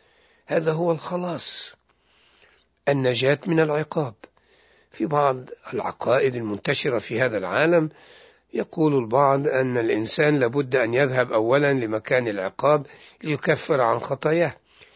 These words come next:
ولكن موت المسيح هو الذي كفر عن خطايانا. هذا إهانة لعمل المسيح، العمل الكامل. خوذة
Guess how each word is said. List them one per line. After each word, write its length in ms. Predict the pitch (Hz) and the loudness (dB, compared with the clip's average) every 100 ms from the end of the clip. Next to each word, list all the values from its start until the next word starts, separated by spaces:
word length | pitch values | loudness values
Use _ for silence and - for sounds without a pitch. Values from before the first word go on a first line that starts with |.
| _ _ | _ _
ولكن 580 | - 196 208 208 190 110 104 | -2 0 0 2 0 -2 -4
موت 300 | 170 214 214 | 0 0 0
المسيح 680 | 202 190 - 214 208 - - - - - | 2 2 0 0 -2 -4 -14 -20 -20 -10
هو 100 | 175 | -2
الذي 300 | 160 156 156 | 0 2 0
كفر 420 | 143 131 - 151 | 0 -6 -4 -6
عن 160 | 135 131 | -6 -6
خطايانا. 640 | - 143 135 131 139 107 - _ - _ | -10 -8 -4 -4 -6 -10 -14 _ -20 _
هذا 240 | - 170 170 | -4 0 0
إهانة 480 | 160 135 190 190 143 | 0 -2 0 0 0
لعمل 460 | 123 127 160 147 | 0 0 0 0
المسيح، 600 | 135 127 120 - 185 123 - _ - _ - | -2 -6 -6 -6 -6 -8 -12 _ -20 _ -6
العمل 460 | 120 135 156 131 | -2 2 2 0
الكامل. 840 | 120 110 151 147 139 123 104 87 76 _ - - _ _ - | -2 -6 0 2 2 0 -4 -8 -14 _ -20 -20 _ _ -12
خوذة 380 | - 170 156 | -4 -2 -2